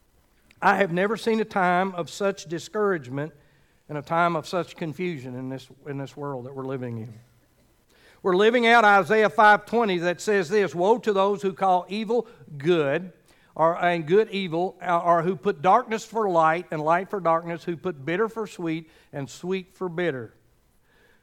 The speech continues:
Just this past week, Mattel, who was a toy maker in the United States for years, and,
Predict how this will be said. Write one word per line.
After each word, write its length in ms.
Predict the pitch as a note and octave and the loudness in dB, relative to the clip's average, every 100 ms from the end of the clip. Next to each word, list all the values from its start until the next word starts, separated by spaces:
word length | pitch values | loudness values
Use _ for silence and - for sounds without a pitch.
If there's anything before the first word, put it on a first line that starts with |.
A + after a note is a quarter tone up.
| _ _ | _ _
Just 220 | - A#3 | 0 0
this 120 | A#3+ - | 0 0
past 360 | A#3+ A3 G3+ | 4 4 4
week, 280 | A#3 A3+ G3+ | 2 0 0
Mattel, 720 | E3+ E3+ A3+ A#3 G#3 F#3+ F#3 | -4 -2 2 4 4 2 -2
who 180 | D#3+ F3 | -4 -2
was 120 | E3 | -2
a 60 | E3 | -6
toy 340 | - A3 G3+ | -4 0 0
maker 400 | D#3+ D#3+ D#3+ F#3 | 0 -2 -2 -6
in 100 | E3 | -4
the 80 | D#3+ | -4
United 340 | D#3+ D#3+ D#3 | -2 -2 -2
States 300 | - D#3+ E3 | -4 -4 -4
for 120 | - D3 | -6 -10
years, 480 | D3 F#3 E3 D#3+ | -4 -4 -4 -8
and, 100 | C#3+ | -12